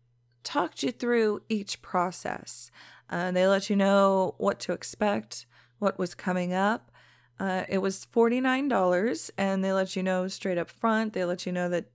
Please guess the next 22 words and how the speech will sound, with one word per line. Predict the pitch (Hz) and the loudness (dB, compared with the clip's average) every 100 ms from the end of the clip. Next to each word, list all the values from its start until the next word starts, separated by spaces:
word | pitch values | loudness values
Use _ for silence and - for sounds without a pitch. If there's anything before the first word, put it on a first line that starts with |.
| - | -10
you | 185 185 | -4 -2
were | 202 | -2
gonna | 202 202 | 0 0
have | 202 208 | 0 -4
to | 202 | -8
pay | - 233 220 | -2 0 0
that | 175 180 | 0 -2
before | 185 - 190 185 | -8 -6 0 0
you | 185 170 | 0 -2
actually | - 175 - 180 170 165 160 - - | -4 -6 -6 -4 -4 -4 -8 -14 -10
talked | - 185 180 - | 0 0 0 -6
to | 180 175 | -4 -4
a | |
doctor. | 170 180 175 - 165 160 202 - - - - - _ - | 0 0 0 -2 -2 0 -2 -8 -20 -20 -20 -20 _ -4
And, | 214 226 226 233 233 240 | 0 2 2 0 0 0
uh, | 240 240 240 247 _ _ _ _ _ | 0 0 -4 -8 _ _ _ _ _
and | 233 240 - | -2 -2 -2
it | 247 - | -4 -4
seems | 277 285 285 | -4 -2 0
a | 294 | 2
little, | 285 285 269 262 254 | 2 4 4 2 0
uh, | 269 269 240 | 0 0 -2